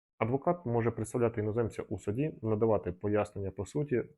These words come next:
та заперечення проти позиції міграційної служби.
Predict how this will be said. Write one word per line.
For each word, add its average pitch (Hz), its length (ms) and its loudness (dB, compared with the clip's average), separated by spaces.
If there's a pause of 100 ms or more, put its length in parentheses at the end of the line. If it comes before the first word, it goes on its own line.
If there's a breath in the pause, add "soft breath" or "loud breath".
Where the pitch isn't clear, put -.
та 101 320 0
заперечення 113 600 0
проти 110 340 -2
позиції 110 480 -4
міграційної 104 500 -4
служби. 92 340 -8